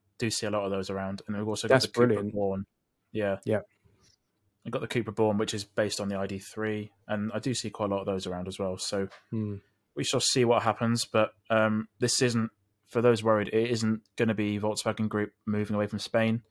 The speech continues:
Speaker 1: Um, they said that they'll be investing ten billion euros into a new electric battery factory in Valencia, um, which is good. So the fact they're not abandoning Spain,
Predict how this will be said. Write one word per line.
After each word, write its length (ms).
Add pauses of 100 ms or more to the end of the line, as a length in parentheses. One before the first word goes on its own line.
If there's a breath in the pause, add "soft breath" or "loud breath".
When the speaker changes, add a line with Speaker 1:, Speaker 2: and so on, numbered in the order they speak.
(460 soft breath)
Speaker 1:
Um, 480 (200)
they 100
said 240
that 100
they'll 80
be 80
investing 480 (240)
ten 340
billion 340
euros 520
into 180
a 40
new 160
electric 360
battery 300
factory 340
in 140
Valencia, 580 (600)
um, 320
which 180
is 60
good. 240 (200)
So 320 (220)
the 80
fact 140
they're 80
not 120
abandoning 400
Spain, 400